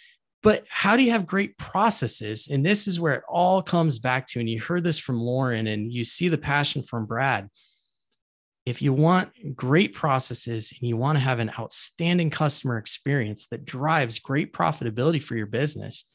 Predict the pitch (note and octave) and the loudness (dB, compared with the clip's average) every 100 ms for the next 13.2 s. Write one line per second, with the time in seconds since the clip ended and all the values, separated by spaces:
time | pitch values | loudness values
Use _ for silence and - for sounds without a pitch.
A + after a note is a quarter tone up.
0 | _ _ _ - F3+ - - F3+ F3 E3+ | _ _ _ -6 -6 -8 -4 0 0 0
1 | - - E3+ D#3+ - D3+ D3 C3+ - E3 | -2 0 0 0 -2 -2 -2 -4 -2 -2
2 | F3 - G#2+ - _ _ _ _ _ _ | -2 -4 -8 -10 _ _ _ _ _ _
3 | D3 C3+ - D#3 C#3+ C#3+ B2 D#3+ F3 E3 | 2 2 4 4 4 0 -2 0 0 0
4 | E3+ D#3 D3+ D3 C#3+ C#3 - C#3 C#3 D3 | 0 0 0 -2 -4 -6 -6 -2 0 2
5 | D3+ - - D#3+ D#3+ A3+ A#3+ B2 - - | 0 -2 0 2 4 2 0 -4 -6 -8
6 | G#2+ - A2+ A2+ A#2+ A2 - - _ - | -8 -8 -10 -10 -8 -10 -12 -20 _ -10
7 | - F3+ F#3 G3 F3+ F3 D3+ C#3+ C#3+ - | 0 2 4 2 2 4 4 4 2 -2
8 | C#3 B2 A2+ A2 G#2+ A2 C#3 D3+ D#3+ F3 | -4 -4 -4 -6 -6 -4 0 2 0 0
9 | E3 D#3+ D#3 _ _ _ - A#2+ A2 - | 0 0 -2 _ _ _ -4 -2 -2 -4
10 | A#2+ - - F3+ D#3 A2+ A2 - _ - | -8 -8 -4 -2 -2 -2 -6 -10 _ -10
11 | A#2+ - E3 E3 D#3 - - - D#3+ D3+ | -10 -4 0 2 0 -4 -12 0 2 2
12 | B2+ A2+ G#2+ B2 B2 - A2+ - D3+ D#3 | 0 -2 -2 -2 -2 -2 -6 -4 0 2
13 | G#2+ | 0